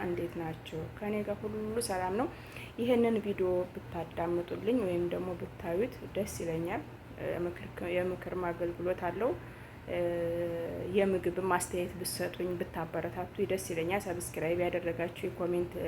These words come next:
የምታዩልኝ፣ የምታበረታቱ በሙሉ በጣም አመሰግናለሁ። ሲቀጥል እንደገና ደግሞ ሰብስክራይብ የማታደርጉኝ አድርጉኝ፣ ይጠቅማችኋል አድርጉኝ። እና እስኪ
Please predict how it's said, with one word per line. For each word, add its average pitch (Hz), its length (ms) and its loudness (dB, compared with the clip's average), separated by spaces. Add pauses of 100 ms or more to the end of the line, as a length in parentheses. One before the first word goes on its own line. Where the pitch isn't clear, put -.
(160)
የምታዩልኝ፣ 180 720 2
የምታበረታቱ 202 960 0
በሙሉ 214 360 2 (100)
በጣም 180 300 0
አመሰግናለሁ። 196 680 2 (880)
ሲቀጥል 196 540 0
እንደገና 185 420 2 (100)
ደግሞ 190 280 0 (520)
ሰብስክራይብ 175 680 -4
የማታደርጉኝ 175 1000 4 (460)
አድርጉኝ፣ 175 640 2 (960)
ይጠቅማችኋል 185 840 -2
አድርጉኝ። 165 600 -4 (1000)
እና 170 240 0 (2500)
እስኪ - 200 -6